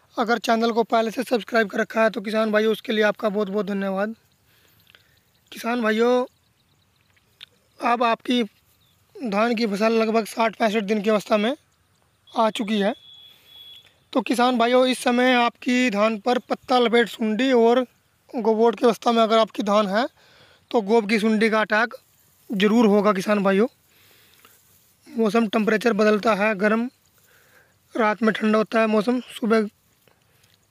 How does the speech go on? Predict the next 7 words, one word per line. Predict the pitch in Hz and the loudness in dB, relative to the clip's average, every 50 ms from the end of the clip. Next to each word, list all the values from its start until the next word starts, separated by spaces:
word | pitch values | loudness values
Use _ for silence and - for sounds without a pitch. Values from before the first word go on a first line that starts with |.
| - | -12
और | - 294 233 214 214 185 | -4 0 2 2 2 2
दिन | 170 208 220 | 0 0 0
में | 220 214 220 254 330 - _ _ _ _ _ _ _ _ _ _ _ _ - | 2 2 2 2 2 0 _ _ _ _ _ _ _ _ _ _ _ _ -10
गर्म | 247 226 190 214 214 220 226 | -6 -4 0 0 0 0 2
होता | 220 208 - - 208 | 0 0 0 0 -2
है | 202 | 0
मौसम। | 202 208 190 - 247 285 | 0 -2 -2 -2 -6 -6